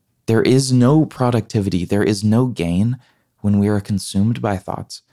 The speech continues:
and torture ourselves over potential outcomes and tragedies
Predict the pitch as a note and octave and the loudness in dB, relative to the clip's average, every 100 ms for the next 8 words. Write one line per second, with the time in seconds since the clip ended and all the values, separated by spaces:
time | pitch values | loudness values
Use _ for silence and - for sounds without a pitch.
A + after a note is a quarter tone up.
0 | _ _ - F#2 - G#2+ C3 - G2 E2+ | _ _ -10 -10 -4 -4 -2 -4 -4 -4
1 | F2 - E2 E2 F2 - F2+ F2 E2+ G2+ | -6 -6 -8 -8 -10 -8 -6 -6 -8 -14
2 | - F#2+ - A#2 A2+ _ - F#2 F#2+ - | -6 -6 -4 -4 -6 _ -12 -10 -8 -6
3 | F2 E2+ - F#2 F#2 F2+ F2 E2 D#2+ F#2+ | -6 -6 -8 -8 -8 -6 -6 -6 -8 -10